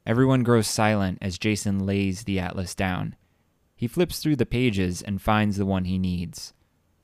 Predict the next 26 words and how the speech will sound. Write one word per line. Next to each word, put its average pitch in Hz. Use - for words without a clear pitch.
"Okay," 160
he -
says, 107
I -
found 190
Garden 170
Island. 117
Looks 160
like 226
it's 190
pretty 160
big. 135
Somewhere 202
a 175
bit 165
over 156
four 147
thousand 143
square 123
feet. 110
It 131
also 185
looks 175
like 147
it's 139
uninhabited, 117